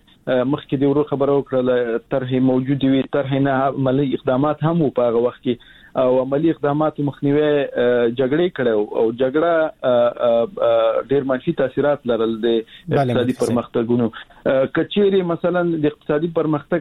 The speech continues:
Speaker 1: په حیث باندې د منابعو د ګټې اخیستلو، اه، اه، اه، لاره چاره سنجش شي، زه فکر کوم، اه، اه، موږ کولی شو ډېرې م-، اقتصادي ګټې ترلاسه کړو. اما د دې اقتصادي ګټو ترلاسه کولو لپاره زموږ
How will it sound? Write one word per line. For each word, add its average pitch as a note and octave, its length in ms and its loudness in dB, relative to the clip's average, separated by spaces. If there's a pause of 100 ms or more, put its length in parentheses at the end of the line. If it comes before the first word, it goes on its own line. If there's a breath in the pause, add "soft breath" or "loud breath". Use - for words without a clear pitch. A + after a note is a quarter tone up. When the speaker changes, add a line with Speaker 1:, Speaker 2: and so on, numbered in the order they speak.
(100)
Speaker 1:
په D#3+ 80 -2
حیث D#3 260 0
باندې C#3+ 240 2
د C3+ 80 -2
منابعو B2+ 520 0
د C3 80 -2
ګټې C#3 240 -2
اخیستلو، C#3 480 -2
اه، A#2+ 280 -2
اه، A#2 1080 0 (320 soft breath)
اه، A#2+ 260 0
لاره C3 500 2 (260)
چاره D3+ 320 -2
سنجش C3 340 -2 (120)
شي، D3+ 220 2 (280 loud breath)
زه D3 100 0
فکر D3+ 280 -2
کوم، D3+ 320 0
اه، C3+ 280 2
اه، A2+ 600 2 (100)
موږ C3+ 100 -10
کولی C3+ 320 2 (120)
شو B2 60 -2
ډېرې B2+ 200 2
م-، A#2+ 80 0
اقتصادي A#2+ 640 -2
ګټې B2+ 300 -2
ترلاسه B2+ 360 0
کړو. A2 140 -8
اما F3 300 2 (360 loud breath)
د C3 120 -2
دې E3 100 2
اقتصادي D3+ 420 -2
ګټو D#3 280 -2
ترلاسه B2 360 -2
کولو D#3 340 2
لپاره C#3+ 360 -2 (320 soft breath)
زموږ D3+ 640 2